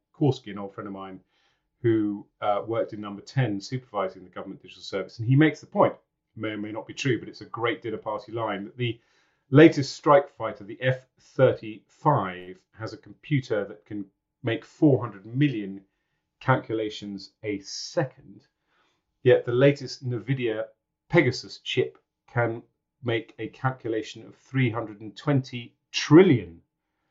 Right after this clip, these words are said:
calculations a second, eight hundred times faster. And you'll find the NVIDIA Pegasus state-of-the-art chip apparently in any modern truck that you buy. So it is, does seem extraordinary. It's partly because the military is sort of used to being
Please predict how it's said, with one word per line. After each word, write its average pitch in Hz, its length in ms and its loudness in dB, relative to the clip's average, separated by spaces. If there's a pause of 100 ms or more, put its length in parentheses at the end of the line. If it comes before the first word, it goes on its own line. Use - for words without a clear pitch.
(380)
calculations 107 680 -2
a - 80 -20
second, 101 440 -6
eight 139 140 -4
hundred 120 260 -4
times 113 260 -8
faster. - 640 2
And 117 100 -8
you'll 127 140 0
find 127 640 -2 (540)
the 113 80 -6
NVIDIA 113 560 -2
Pegasus 107 440 -10
state-of-the-art 104 680 -6
chip - 200 -10
apparently 107 420 0
in 104 80 -12
any 117 360 -4 (460)
modern 117 500 2
truck - 460 0 (240)
that 110 240 -6
you 104 140 -6
buy. 95 400 0
So 131 360 -2 (600)
it 143 160 8
is, 220 140 2 (100)
does 185 180 6
seem 170 140 0
extraordinary. 110 920 4 (400)
It's 135 180 -4
partly 180 400 4
because 123 360 -4
the 123 80 -12
military 120 480 -4
is 104 120 -10
sort - 160 -6
of - 80 -20
used 113 280 -18
to 101 60 -20
being 104 480 -8